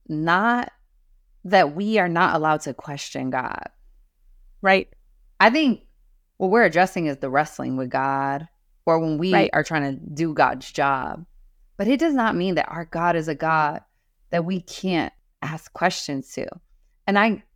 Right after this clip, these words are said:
Speaker 1: continue to relate this back to my kids because I look at God as the father, as a parent, right? If God's like, "Hey, T, we're going to X Y Z." If I say, "Hey, Storm, we are going to Target." She loved Target,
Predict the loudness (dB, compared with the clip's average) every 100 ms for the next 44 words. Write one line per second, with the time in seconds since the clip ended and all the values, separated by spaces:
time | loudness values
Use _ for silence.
0 | _ -4 -4 -2 0 2 2 0 0 0
1 | 0 -2 -2 -2 -2 -4 -4 -4 -4 -2
2 | -4 -4 -8 -16 _ _ _ _ _ _
3 | _ _ _ _ -16 -8 -4 0 2 2
4 | 2 0 0 2 2 0 0 2 2 2
5 | 2 2 -2 -2 -2 0 0 0 -2 4
6 | 4 6 2 0 _ _ -2 2 4 4
7 | 0 -2 -6 _ _ _ _ -8 -4 -4
8 | -6 -8 -4 2 4 4 2 4 2 -2
9 | -4 -4 -4 -6 -8 -8 -10 -2 0 0
10 | -2 -8 -10 -16 _ _ 0 2 2 2
11 | 2 2 0 0 0 2 0 0 2 2
12 | 0 -2 -2 -4 -6 -6 -6 -4 -4 -4
13 | -10 -6 -6 -6 -8 -10 -12